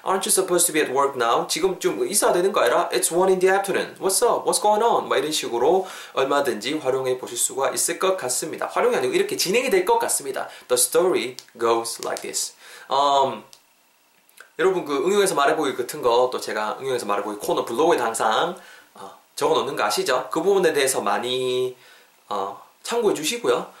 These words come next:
많이 써먹으세요. 많이 써먹으시고, 왜냐하면은 그냥 무턱대고 응용하세요라고 했을 때 아무래도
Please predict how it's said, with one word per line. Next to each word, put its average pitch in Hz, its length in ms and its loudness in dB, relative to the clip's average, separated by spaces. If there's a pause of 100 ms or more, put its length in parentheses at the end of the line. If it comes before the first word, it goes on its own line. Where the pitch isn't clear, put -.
많이 180 180 2
써먹으세요. 147 800 0
많이 127 240 -2
써먹으시고, 127 680 0
왜냐하면은 127 500 2 (240)
그냥 196 240 2
무턱대고 190 600 0
응용하세요라고 175 600 2
했을 170 300 -2
때 107 540 0 (160)
아무래도 110 640 -4